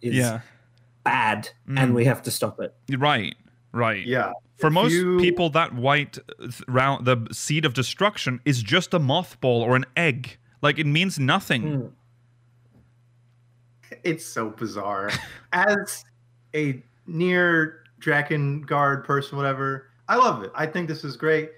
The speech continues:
Speaker 2: Mm.
Speaker 3: I had lots of, I have lots of fun just digging through it,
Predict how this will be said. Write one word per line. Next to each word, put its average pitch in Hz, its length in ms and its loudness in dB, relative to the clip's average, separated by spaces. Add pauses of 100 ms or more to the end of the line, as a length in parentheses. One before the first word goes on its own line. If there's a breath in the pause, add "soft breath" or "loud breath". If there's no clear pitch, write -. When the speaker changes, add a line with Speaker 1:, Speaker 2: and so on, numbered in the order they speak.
(180 soft breath)
Speaker 2:
Mm. 113 120 -6
Speaker 3:
I 135 80 0
had 143 100 -2
lots 143 240 0
of, 135 100 -18 (120)
I 143 60 -2
have 135 120 -4
lots 135 200 -4
of - 80 -10
fun 131 340 -4
just 117 240 -10
digging 120 300 -6
through 120 260 -6
it, 117 240 -10